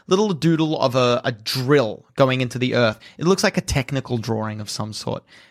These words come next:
If you wanted to, you could make a, I would say, maybe a intelligence academics roll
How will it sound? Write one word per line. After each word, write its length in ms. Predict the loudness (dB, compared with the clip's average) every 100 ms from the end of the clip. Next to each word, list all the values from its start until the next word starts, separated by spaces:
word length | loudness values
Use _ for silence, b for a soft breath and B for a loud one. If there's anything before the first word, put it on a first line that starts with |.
| b _
If 180 | -8 -2
you 100 | -2
wanted 500 | 0 -2 -2 -6 -4
to, 240 | -4 -4 -8 B B B
you 140 | -6 -4
could 240 | -4 -2
make 380 | 2 2 0 -6 2
a, 600 | 4 6 4 2 0 -2 -4
I 60 | -4
would 140 | -4
say, 280 | 0 0 2
maybe 520 | 0 -2 -4 -8 -10 -2
a 840 | 2 4 2 0 -2 -4 -4 -8 -12 _ _
intelligence 880 | -4 -4 -6 -4 0 0 0 -4 -6 -6
academics 800 | -8 -4 -2 2 2 0 -4 -2
roll 360 | 2 4 2